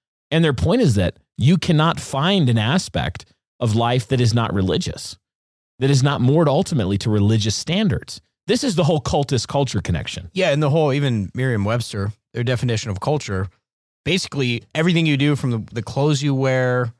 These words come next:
Speaker 2: right? Reli-, it's religion externalized.
Speaker 1: Mm-hmm.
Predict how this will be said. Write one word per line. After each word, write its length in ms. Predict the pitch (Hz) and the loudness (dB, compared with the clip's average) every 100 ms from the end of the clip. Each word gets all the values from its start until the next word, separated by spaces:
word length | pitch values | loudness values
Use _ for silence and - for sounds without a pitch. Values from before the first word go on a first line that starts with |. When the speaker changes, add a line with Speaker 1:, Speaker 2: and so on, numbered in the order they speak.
| _ _ _ | _ _ _
Speaker 2:
right? 160 | 113 123 | -6 -2
Reli-, 260 | 123 127 139 | 0 0 0
it's 180 | 147 - | -4 -2
religion 420 | 127 123 147 151 | 0 0 2 2
externalized. 680 | 127 - 107 95 90 - 110 | 0 -4 -6 -4 -4 -6 0
Speaker 1:
Mm-hmm. 200 | 110 160 | 2 4